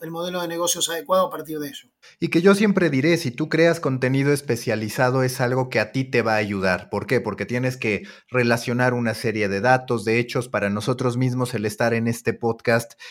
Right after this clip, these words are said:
Speaker 2: significa conciliar puntos de vista, significa también conectar distintas informaciones que se han generado. Es algo que retribuye siempre al creador y eso es importante. Ojalá que cada vez veamos a más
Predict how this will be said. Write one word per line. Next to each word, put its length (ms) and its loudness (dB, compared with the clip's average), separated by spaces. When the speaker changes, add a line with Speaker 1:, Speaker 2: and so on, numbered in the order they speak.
Speaker 2:
significa 1000 0
conciliar 680 0
puntos 420 -2
de 120 0
vista, 500 0
significa 680 -4
también 560 -2
conectar 720 2
distintas 800 -2
informaciones 720 -2
que 100 -8
se 140 -4
han 120 -4
generado. 580 -2
Es 160 0
algo 300 2
que 340 0
retribuye 680 -2
siempre 580 -2
al 220 -2
creador 360 2
y 80 2
eso 160 -2
es 100 -10
importante. 640 -2
Ojalá 400 0
que 100 -2
cada 240 2
vez 200 -2
veamos 420 0
a 60 -2
más 420 -4